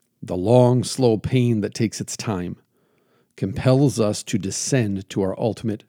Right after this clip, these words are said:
depths." And that, as I just described, is usually where I meet people. One of the things that I have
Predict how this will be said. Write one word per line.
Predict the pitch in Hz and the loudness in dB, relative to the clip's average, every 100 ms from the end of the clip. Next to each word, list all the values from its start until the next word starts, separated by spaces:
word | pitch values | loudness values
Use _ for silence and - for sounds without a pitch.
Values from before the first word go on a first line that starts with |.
| _ | _
depths." | 113 71 - - - - _ _ _ _ _ _ _ _ _ _ _ _ _ _ - | -10 -10 -12 -16 -16 -16 _ _ _ _ _ _ _ _ _ _ _ _ _ _ -6
And | 101 | -2
that, | 110 123 117 _ _ _ | 0 0 -2 _ _ _
as | - 101 | -12 -6
I | 101 | -4
just | 101 98 | -4 -6
described, | - - 147 123 95 92 _ _ _ _ | -8 -2 2 2 2 -6 _ _ _ _
is | 113 98 98 | -4 -2 -2
usually | 104 90 107 | -2 0 -2
where | 90 | 0
I | 95 | -4
meet | 92 92 - | -4 -8 -10
people. | - - 120 _ _ _ _ _ _ _ _ _ _ | -14 -14 -18 _ _ _ _ _ _ _ _ _ _
One | 101 113 | -2 2
of | 120 | 2
the | 117 | 0
things | - 110 98 98 - _ _ _ _ _ _ | 2 0 0 -4 -10 _ _ _ _ _ _
that | 92 | -4
I | 95 110 | -2 0
have | 98 95 92 90 - | 0 0 0 -2 -8